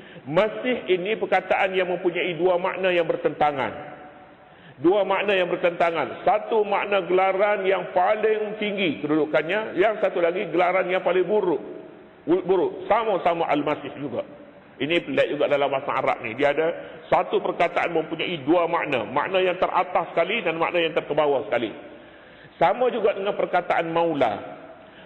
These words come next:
Maula dalam bahasa Arab, Maula hamba, Maula Tuhan. Mau-, Allahu Maulana. Allah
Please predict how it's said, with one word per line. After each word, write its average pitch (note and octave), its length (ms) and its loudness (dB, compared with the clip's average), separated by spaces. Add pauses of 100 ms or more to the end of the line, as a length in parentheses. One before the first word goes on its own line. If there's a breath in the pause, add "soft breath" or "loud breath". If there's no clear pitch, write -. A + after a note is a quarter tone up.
Maula A3 560 4
dalam G3 180 2
bahasa F3+ 300 0
Arab, F#3+ 360 4 (200)
Maula G3 560 2
hamba, G3 360 0 (280)
Maula G#3 480 2
Tuhan. D#3 540 -2 (1040)
Mau-, D#3 220 2
Allahu E3 600 2
Maulana. E3 880 2
Allah E3 380 2